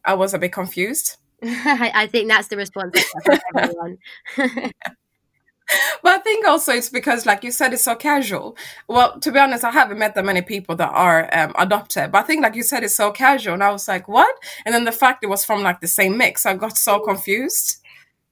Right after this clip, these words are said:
Speaker 2: Yeah, I, I, I get that a lot because obviously, like, for me, I don't really, like, I don't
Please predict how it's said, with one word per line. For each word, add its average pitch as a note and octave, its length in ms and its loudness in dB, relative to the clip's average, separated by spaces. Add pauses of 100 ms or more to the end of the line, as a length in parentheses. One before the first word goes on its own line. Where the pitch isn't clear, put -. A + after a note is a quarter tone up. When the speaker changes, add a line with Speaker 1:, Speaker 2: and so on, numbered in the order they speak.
(200)
Speaker 2:
Yeah, G#3+ 340 4
I, A3+ 220 0
I, A#3 260 0
I A#3+ 120 2
get B3+ 280 -2
that A#3 220 -2
a - 20 -4
lot A3+ 220 -4
because A#3 380 -10 (340)
obviously, B3+ 400 -6
like, A3 220 -2
for A3 100 -14
me, G3+ 180 -6
I G3 180 -4
don't G#3 240 -8
really, G3+ 240 -8
like, E3 260 -6
I F#3 100 -10
don't G#3 320 -10